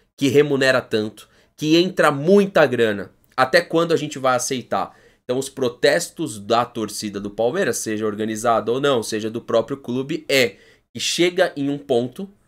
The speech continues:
que fica insustentável. Insustentável. O Brás fez aqui bastidor. O bastidor é linkado com a imprensa.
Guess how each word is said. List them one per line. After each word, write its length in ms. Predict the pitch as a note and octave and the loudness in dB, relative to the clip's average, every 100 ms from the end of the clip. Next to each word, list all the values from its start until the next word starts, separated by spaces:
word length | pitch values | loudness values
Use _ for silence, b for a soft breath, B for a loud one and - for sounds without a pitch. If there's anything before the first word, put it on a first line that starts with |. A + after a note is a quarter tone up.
| _ _ _ - | _ _ _ -8
que 120 | D3+ | -8
fica 280 | - B2+ C#3 | -6 -8 -8
insustentável. 800 | - B2+ D3+ D3+ A2+ E2 - - _ | -10 -8 -8 -4 -4 -4 -6 -18 _
Insustentável. 760 | A#2 A2 A#2 D3 C#3+ G2 F2+ F2+ - | -8 -6 -8 -8 -4 -4 -4 -8 -6
O 100 | D3+ | -4
Brás 460 | B2 B2+ C3 - - | 2 2 2 -6 -14
fez 680 | - C3 A#2+ A#2+ - - _ _ _ _ | -8 -6 -6 -6 -10 -12 _ _ _ _
aqui 440 | A#2+ - B2 B2 - | -8 -6 -6 -6 -8
bastidor. 800 | G2+ A2 A#2 - C#3 A#2 G#2 - _ _ _ _ _ _ _ - | -8 -8 -8 -12 -10 -6 -6 -8 _ _ _ _ _ _ _ -14
O 60 | |
bastidor 600 | A2 A#2 - B2+ A2+ A#2+ - | -4 -4 -4 -6 -4 -6 -6
é 80 | A2+ | -8
linkado 520 | B2+ C3 - G#2+ G#2+ | -8 -8 -6 -6 -6
com 120 | G#2 | -6
a 40 | A#2 | -8
imprensa. 600 | B2 - F#2 G2+ - | -8 -12 -12 -12 -14